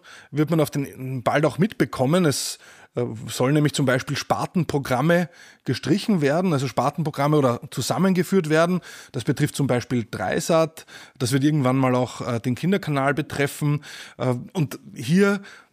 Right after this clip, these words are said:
wollte offensichtlich die Politik ein Spar- und Kürzungssignal setzen, weil da hat man ganz drauf bestanden. Also prinzipiell, glaube ich, ist es total vernünftig, dass nicht jedes einzelne Spartenprogramm in einem Rundfunkstaatsvertrag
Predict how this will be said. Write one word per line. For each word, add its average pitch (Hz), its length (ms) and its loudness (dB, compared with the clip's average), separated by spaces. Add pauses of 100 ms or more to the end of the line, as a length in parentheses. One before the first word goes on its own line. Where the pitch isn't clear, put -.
(100)
wollte 139 720 -2
offensichtlich 180 720 0
die 165 100 -2
Politik - 560 -2
ein 139 260 0 (180)
Spar- - 640 -2
und - 380 -4
Kürzungssignal 156 960 0
setzen, 165 340 0
weil 139 80 2
da 135 80 2
hat 131 120 2
man 143 120 -2
ganz 131 220 0
drauf 151 240 -2
bestanden. 160 560 0 (260)
Also 147 160 4
prinzipiell, 151 500 2
glaube 120 220 0
ich, 120 80 -4
ist 139 80 -2
es 147 100 -2
total 143 280 0
vernünftig, 156 520 2 (480)
dass 127 160 0
nicht 170 280 0
jedes 143 840 0
einzelne 156 520 2
Spartenprogramm 156 1040 0 (120)
in 190 180 2
einem 147 240 2
Rundfunkstaatsvertrag 151 1300 0